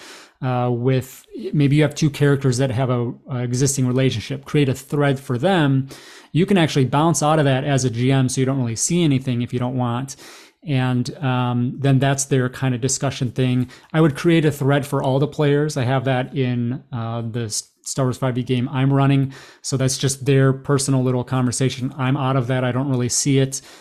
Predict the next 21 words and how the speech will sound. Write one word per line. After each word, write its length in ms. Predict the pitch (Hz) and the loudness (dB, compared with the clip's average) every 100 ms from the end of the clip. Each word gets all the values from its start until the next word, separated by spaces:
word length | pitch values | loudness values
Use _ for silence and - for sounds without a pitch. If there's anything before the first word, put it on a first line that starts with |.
| _ | _
Uh, 120 | 127 120 | -6 -2
so 100 | 127 | 0
they 140 | 131 | 0
can 120 | 131 | 0
discuss 420 | 123 - 135 123 | 0 0 -2 -2
things 420 | - - 127 120 131 | -6 -4 -2 -2 -4
as 180 | 110 | -6
they 140 | 110 120 | -4 -4
wish. 500 | 110 127 123 - - - - _ - | -2 -2 -2 -6 -10 -16 -20 _ -10
Um, 360 | 117 117 120 | -6 -4 -4
so 280 | 117 - 160 | -4 -4 0
those 240 | 175 185 | 2 4
would 120 | 180 147 | 4 4
be 140 | 147 | 2
a 40 | |
couple 300 | 135 147 135 | 2 -2 0
additions 460 | 135 123 - 123 110 | 0 0 -2 -2 -4
I 160 | 143 120 | -4 -2
would 200 | 120 104 | -4 -4
consider. 480 | 123 110 120 117 | -4 -4 -4 -4
Anything, 560 | 120 139 135 139 135 120 | 0 0 2 2 2 0